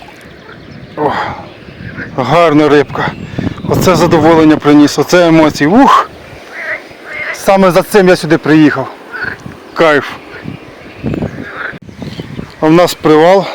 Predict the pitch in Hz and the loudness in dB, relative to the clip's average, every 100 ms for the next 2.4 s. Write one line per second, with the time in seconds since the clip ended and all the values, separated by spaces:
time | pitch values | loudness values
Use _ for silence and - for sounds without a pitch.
0 | - - 165 160 139 139 - 139 180 180 | -10 0 2 2 2 0 0 2 2 2
1 | 165 - - - - - 170 - 143 143 | -4 -10 -14 -16 -12 -2 0 0 0 0
2 | 143 143 135 | 0 0 0